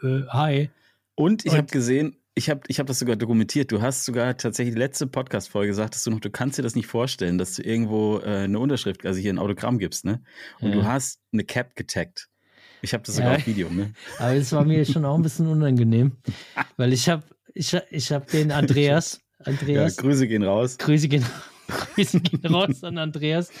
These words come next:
Speaker 1: Der freut sich jetzt wahrscheinlich, weil der hat
Speaker 2: Aber man
Speaker 1: uns
Speaker 2: muss
Speaker 1: extra
Speaker 2: dazu sagen, es
Speaker 1: gefragt.
Speaker 2: es war auch eine An-, eine Anweisung von
Speaker 1: Ja.
Speaker 2: ihm, dass wir ihn hier <laughs> grüßen
Speaker 1: Ja,
Speaker 2: sollen.
Speaker 1: „Ey,
Speaker 2: „Grüß dir
Speaker 1: grüß
Speaker 2: mit
Speaker 1: mich mal“, hat er
Speaker 2: geschehen.“
Speaker 1: gesagt.
Speaker 2: Ja.
Speaker 1: <laughs> Aber der wollte unbedingt, dass ich auf der Cap unterschreibe. Ich,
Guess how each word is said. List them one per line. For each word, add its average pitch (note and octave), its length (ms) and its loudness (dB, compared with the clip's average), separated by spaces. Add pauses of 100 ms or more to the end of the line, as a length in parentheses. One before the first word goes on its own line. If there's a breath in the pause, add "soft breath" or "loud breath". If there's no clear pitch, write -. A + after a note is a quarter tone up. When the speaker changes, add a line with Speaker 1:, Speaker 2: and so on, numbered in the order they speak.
(260 loud breath)
Speaker 1:
Der A#2+ 80 4
freut C#3+ 320 2
sich - 120 -4
jetzt B2 180 0
wahrscheinlich, B2+ 520 2
weil A#2+ 180 4
der A#2 140 4
hat B2 160 -2
Speaker 2:
Aber - 80 -4
man G#2+ 100 4
Speaker 1:
uns - 0 -
Speaker 2:
muss B2+ 120 4
Speaker 1:
extra C#3 120 0
Speaker 2:
dazu C3 260 6
sagen, - 20 -
es G#2+ 100 0
Speaker 1:
gefragt. A#2 140 2
Speaker 2:
es A2+ 120 0
war B2 100 4
auch A#2 60 2
eine A#2+ 140 2
An-, A#2+ 160 0
eine A#2+ 140 2
Anweisung G2+ 640 4
von C3 160 2
Speaker 1:
Ja. B2+ 80 4
Speaker 2:
ihm, G2 140 0
dass G2+ 160 -2
wir A#2 100 0
ihn A2 100 2
hier C3 140 2
<laughs> - 200 -4
grüßen C3+ 300 2
Speaker 1:
Ja, - 20 2
Speaker 2:
sollen. G#2+ 140 2
Speaker 1:
„Ey, E3+ 80 4
Speaker 2:
„Grüß - 100 -2
dir G3+ 120 6
Speaker 1:
grüß - 20 4
Speaker 2:
mit A#3 120 2
Speaker 1:
mich C3+ 160 0
mal“, A#2+ 120 4
hat A2 100 4
er B2 60 2
Speaker 2:
geschehen.“ - 20 2
Speaker 1:
gesagt. F3+ 600 0
Speaker 2:
Ja. B2 280 0
Speaker 1:
<laughs> - 920 -4
Aber C#3+ 260 2
der E3 240 2
wollte F#3 240 2
unbedingt, F3+ 360 2
dass E3 120 2
ich E3+ 120 2
auf E3 100 0
der E3+ 120 0
Cap F3 220 -2
unterschreibe. B2 680 2
Ich, B2+ 220 -2